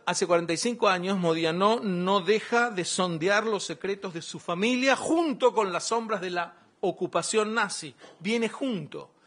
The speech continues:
La historia judía está en todo el tiempo como una especie de fantasma que asusta, pero como vieron, asusta en serio. Y a partir de la trilogía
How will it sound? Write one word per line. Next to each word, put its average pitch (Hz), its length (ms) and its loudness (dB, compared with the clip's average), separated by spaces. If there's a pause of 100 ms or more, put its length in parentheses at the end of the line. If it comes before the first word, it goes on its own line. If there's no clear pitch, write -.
(220)
La 160 120 -2
historia 240 380 0
judía 226 440 0
está 220 320 0
en 196 140 -8
todo 262 260 2
el 220 80 -6
tiempo 233 300 -2
como 196 120 -6
una 208 80 -6
especie 208 480 -6 (240)
de 170 140 -6
fantasma 156 1000 -8 (360)
que 175 100 -4
asusta, 180 560 -6
pero 160 140 -6
como 147 160 -4
vieron, 196 340 2 (540)
asusta 180 500 0
en 147 140 -2
serio. 156 640 -2 (1000)
Y 214 100 2
a 220 100 6
partir 247 340 2
de 339 100 0
la 269 120 6
trilogía 254 720 2